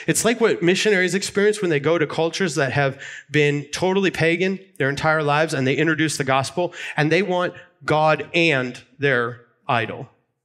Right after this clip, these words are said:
Or they try to ascribe God to that idol and say, "Well, I'm just worshiping God through worshiping this idol." It's keeping elements of paganism and marrying them to Christianity or to, in this case, um, Jewish,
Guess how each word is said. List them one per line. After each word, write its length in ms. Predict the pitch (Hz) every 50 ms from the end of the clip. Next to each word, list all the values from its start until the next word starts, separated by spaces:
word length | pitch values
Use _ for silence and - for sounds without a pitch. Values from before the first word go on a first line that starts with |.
| _ _ _ _ _ _ _ _ _ _ -
Or 600 | - 247 262 220 160 135 143 170 185 - - - - - - -
they 100 | 165 156
try 280 | - - 202 202 196
to 240 | 185 170 156 - -
ascribe 840 | 160 143 - - - - 196 202 202 196 185 165 156 156 151 139 - - - _ _ _ _ _ 143
God 420 | 170 180 185 180 160 147 139 - -
to 200 | - 208 214 202
that 160 | 160 147 127
idol 300 | 117 131 120 117 113 113
and 80 | 120 117
say, 120 | - 151
"Well, 200 | 127 135 165 175
I'm 140 | 180 190 180
just 120 | 165 -
worshiping 360 | - 175 151 - - 156 143 131
God 280 | 156 156 147 143 143
through 120 | - 131 131
worshiping 520 | 127 127 123 - - - 131 123 123 120 - - - -
this 140 | - - -
idol." 260 | 160 175 170 151 123
It's 160 | 110 117 - -
keeping 500 | - - 214 226 220 214 214 208 202 208 - - - -
elements 500 | 160 170 170 160 147 143 147 147 - -
of 240 | - 147 131 -
paganism 600 | - 185 202 190 160 139 120 120 113 131 127 127 127 - - -
and 300 | - 147 123 123 131 139
marrying 400 | 156 185 208 214 214 208 208 208
them 160 | 185 170 170 165
to 360 | - - 170 165 165 - - - - _
Christianity 760 | - - 185 175 - - - 151 147 147 151 151 160 180 185 160
or 240 | 117 131 139 143
to, 340 | 143 143 - - 151 139 135 - - - - -
in 80 | 127
this 160 | 135 139 139
case, 480 | - - 147 139 139 139 139 - - - - - _ _
um, 400 | - 143 131 127 123 120 139 160 - 123
Jewish, 760 | 110 135 147 156 160 165 160 - - - - - - -